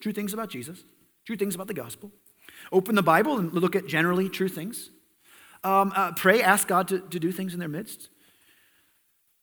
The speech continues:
You could accomplish all those outward things and the Lord hate them. That's scary. That should be a constant and a clear reminder.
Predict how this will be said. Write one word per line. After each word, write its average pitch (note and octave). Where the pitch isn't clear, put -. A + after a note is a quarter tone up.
You A#3
could E4
accomplish A3+
all B3+
those C#4+
outward F#3
things D3+
and D3+
the D#3
Lord D#3+
hate E3
them. -
That's -
scary. -
That F3+
should D3
be C#3
a G#2
constant F3+
and C3
a -
clear F#3
reminder. D3